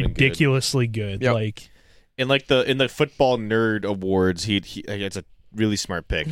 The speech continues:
Speaker 3: I don't,
Speaker 2: Bris-
Speaker 3: is the Academy gonna do it? No, but
Speaker 2: God, no. But, uh, but, like, is, is it,
Speaker 3: they're
Speaker 2: but
Speaker 3: just gonna have the top five picks. Like,
Speaker 2: you got,
Speaker 3: that's what
Speaker 2: you
Speaker 3: they
Speaker 2: got a
Speaker 3: have.
Speaker 2: guy named Sauce Gardner who's playing out
Speaker 1: Oh,
Speaker 2: of his
Speaker 1: yeah.
Speaker 2: mind.
Speaker 3: Yeah.
Speaker 2: You're not giving it
Speaker 1: Brisker,
Speaker 2: to
Speaker 1: Brisker's
Speaker 2: Sauce Gardner.
Speaker 1: not
Speaker 3: But it's a nice, it's nice to
Speaker 2: Over
Speaker 3: have an
Speaker 2: Brisket
Speaker 3: honorable,
Speaker 2: boy?
Speaker 1: Yeah.
Speaker 3: honorable mention.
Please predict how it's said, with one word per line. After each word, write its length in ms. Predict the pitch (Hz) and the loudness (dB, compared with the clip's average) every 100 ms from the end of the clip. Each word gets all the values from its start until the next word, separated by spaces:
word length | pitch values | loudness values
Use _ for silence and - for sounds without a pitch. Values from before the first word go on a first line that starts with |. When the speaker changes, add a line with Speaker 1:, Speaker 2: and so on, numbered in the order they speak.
| 151 | -4
Speaker 3:
I 60 | |
don't, 80 | 104 | 0
Speaker 2:
Bris- 160 | 135 113 | 0 0
Speaker 3:
is 140 | 107 | -2
the 80 | 101 | -2
Academy 520 | 90 - 101 113 113 113 | -2 0 2 2 0 0
gonna 220 | 110 110 | -2 -2
do 200 | 113 113 | -2 -2
it? 160 | 104 | -2
No, 280 | 85 78 76 - | -6 -10 -12 -12
but 260 | 78 71 | -10 -6
Speaker 2:
God, 240 | 156 160 113 | 0 0 0
no. 180 | 90 101 | -4 -4
But, 280 | 127 113 131 | -2 -2 -4
uh, 80 | |
but, 320 | 123 131 123 110 | -6 -2 -2 0
like, 200 | 123 113 | 0 0
is, 200 | 127 123 | -4 -4
is 260 | 127 117 | -6 -6
it, 260 | - 127 - | -8 -10 -10
Speaker 3:
they're 80 | 135 | -4
Speaker 2:
but 60 | 110 | 0
Speaker 3:
just 100 | 117 | 2
gonna 80 | 127 | 2
have 80 | |
the 60 | 117 | 2
top 220 | 127 107 | 0 0
five 200 | - 92 | 0 -2
picks. 360 | - 90 - - | -2 -6 -8 -14
Like, 120 | - | -6
Speaker 2:
you 0 | |
got, 60 | 123 | -4
Speaker 3:
that's 100 | - | -4
what 40 | |
Speaker 2:
you 20 | 85 | -2
Speaker 3:
they 40 | |
Speaker 2:
got 100 | 123 | 0
a 40 | 139 | 2
Speaker 3:
have. 20 | |
Speaker 2:
guy 120 | 127 | 2
named 180 | 131 131 | 0 -2
Sauce 440 | - - 127 127 - | 0 0 0 -2 -2
Gardner 360 | 117 123 131 | -2 0 -2
who's 140 | 135 120 | -2 -4
playing 240 | 127 117 - | -4 -2 4
out 100 | 190 | 4
Speaker 1:
Oh, 20 | |
Speaker 2:
of 60 | 143 | 4
his 80 | |
Speaker 1:
yeah. 180 | 151 139 | 4 4
Speaker 2:
mind. 140 | 120 139 | 2 2
Speaker 3:
Yeah. 240 | 107 87 | 2 4
Speaker 2:
You're 80 | 180 | 4
not 100 | 170 | 4
giving 200 | 175 151 | 4 4
it 60 | |
Speaker 1:
Brisker, 80 | 127 | 2
Speaker 2:
to 80 | - | 2
Speaker 1:
Brisker's 460 | 151 156 143 147 127 | 4 4 2 2 2
Speaker 2:
Sauce 40 | 139 | 2
Gardner. 240 | 123 123 | 4 2
Speaker 1:
not 60 | 123 | 2
Speaker 3:
But 100 | 135 - | 2 0
it's 160 | 135 | -2
a 60 | 131 | -2
nice, 520 | 113 131 143 - - | 2 2 2 -2 -6
it's 140 | 110 113 | -8 -4
nice 180 | 123 127 | -2 2
to 60 | |
Speaker 2:
Over 80 | 117 | 0
Speaker 3:
have 40 | - | 0
an 40 | - | 2
Speaker 2:
Brisket 220 | 170 117 | 2 4
Speaker 3:
honorable, 240 | 113 107 | 4 4
Speaker 2:
boy? 220 | 226 277 - - 175 | 4 2 -4 -2 2
Speaker 1:
Yeah. 160 | 151 | 4
Speaker 3:
honorable 280 | 123 139 107 | 2 2 0
mention. 500 | 90 92 92 82 78 | 0 -2 -4 -10 -12